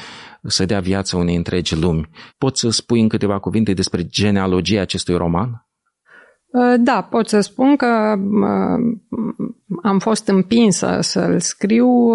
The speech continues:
Speaker 2: prin faptul că în corespondența electronică care conține autocorector, numele meu, Ioana, uh, nu este recunoscut, dif-, uh, O A-ul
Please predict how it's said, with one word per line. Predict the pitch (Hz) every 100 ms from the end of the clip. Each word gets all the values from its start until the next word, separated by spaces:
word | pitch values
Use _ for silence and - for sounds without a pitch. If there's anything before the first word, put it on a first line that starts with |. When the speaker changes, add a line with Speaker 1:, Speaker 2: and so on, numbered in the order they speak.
| 220 214
Speaker 2:
prin | 220 233
faptul | - 196 202 - 220
că | - 208 202 196
în | 190 190
corespondența | 196 190 190 - 185 185 208 190 185
electronică | 180 185 180 208 214 202 180 175
care | 170 175 185
conține | - 185 175 196 190
autocorector, | 185 185 175 170 - 170 180 214 - 277 277 - - - - - -
numele | - 226 240 226 208
meu, | 196 214 202
Ioana, | 196 202 226 247 247 240 226
uh, | 208 247 214 202 202 214 208
nu | 208 220
este | 220 190 - 185
recunoscut, | 175 - 175 170 165 - 220
dif-, | 190 170 -
uh, | 277 190 175 170 165 _ - - _ - - - -
O | 285 254 196 190
A-ul | 180 185 175 180 170 175